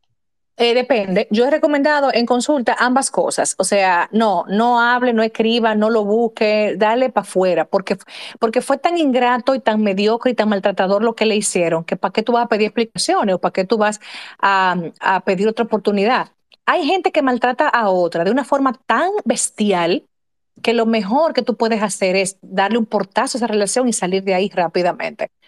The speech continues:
Y en algún momento la vergüenza le va a tocar la puerta a esa persona que te lastimó de esa manera. Yo creo que te-, hay que tener mucha dignidad hasta para retirarse.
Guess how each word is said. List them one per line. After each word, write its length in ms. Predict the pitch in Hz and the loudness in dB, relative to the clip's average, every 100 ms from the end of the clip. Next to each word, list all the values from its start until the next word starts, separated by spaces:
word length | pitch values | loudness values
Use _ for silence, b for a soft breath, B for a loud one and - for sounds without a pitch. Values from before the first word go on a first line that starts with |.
| B B B _ - | B B B _ -2
Y 100 | 247 | 0
en 80 | |
algún 180 | 240 262 | 2 2
momento 600 | 320 302 247 220 190 185 196 | 2 2 2 0 0 -2 0
la 160 | 202 | 0
vergüenza 800 | 220 208 220 269 311 226 190 170 - | 0 0 0 0 0 0 -2 -2 -2
le 120 | 202 | 0
va 80 | 208 | 0
a 40 | |
tocar 400 | 220 - 214 277 | 0 -2 0 0
la 120 | 233 | 0
puerta 320 | 165 170 160 165 | -2 -4 -2 -2
a 20 | |
esa 140 | 165 | -2
persona 300 | 185 175 175 | -6 -4 -4
que 100 | 170 | -4
te 100 | 185 | -2
lastimó 480 | 170 165 - 170 185 | -2 -2 -2 -2 0
de 140 | 175 156 | 0 0
esa 160 | - | -2
manera. 420 | 160 151 135 - - _ - | -4 -4 -4 -6 -8 _ -4
Yo 80 | |
creo 100 | 277 | -2
que 100 | 330 | 0
te-, 100 | 294 - | 0 0
hay 80 | |
que 60 | 269 | 0
tener 200 | 285 285 | 2 2
mucha 260 | 247 247 277 | 2 0 0
dignidad 540 | 247 226 214 175 160 | 0 2 0 0 0
hasta 200 | - 190 | -2 -2
para 200 | 190 185 | 0 0
retirarse. 760 | 180 185 180 160 156 147 - 147 | 0 -2 0 0 0 -2 -6 -8